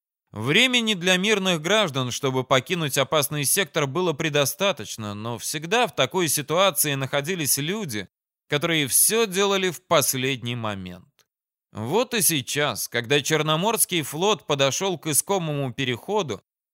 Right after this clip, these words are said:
перед порталом всё ещё находилось около двух десятков больших и малых судов с беженцами.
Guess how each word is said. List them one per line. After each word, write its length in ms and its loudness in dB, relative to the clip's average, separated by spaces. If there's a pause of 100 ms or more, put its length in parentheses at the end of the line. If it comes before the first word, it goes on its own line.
(180)
перед 280 2
порталом 640 4
всё 260 2
ещё 240 -2
находилось 800 0
около 340 0
двух 420 -2
десятков 720 0
больших 640 -2
и 40 -2
малых 440 -2
судов 460 -2
с 100 -8
беженцами. 920 -6